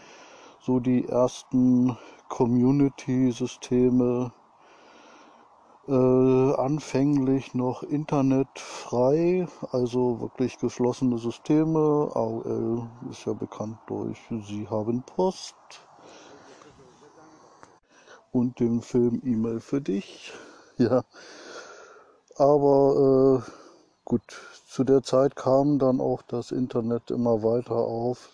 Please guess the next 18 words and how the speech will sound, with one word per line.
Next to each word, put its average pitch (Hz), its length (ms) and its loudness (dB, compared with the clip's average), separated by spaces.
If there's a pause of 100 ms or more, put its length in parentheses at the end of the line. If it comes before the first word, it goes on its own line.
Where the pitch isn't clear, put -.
so 117 100 -8
dass 107 300 -10
dann 110 340 -8 (1300)
die 113 640 0
Verknüpfungen 113 960 -4
dort, 113 600 -2
äh, 107 460 -6 (560)
ja, - 160 -6 (1080)
also 113 300 -4 (300)
so 104 160 -12
dass 110 220 -6
das 196 140 -8
Internet 117 480 -6
halt 107 180 -10
immer 107 200 -8
mehr 104 240 -8
genutzt 107 560 -8
wurde. 104 320 -8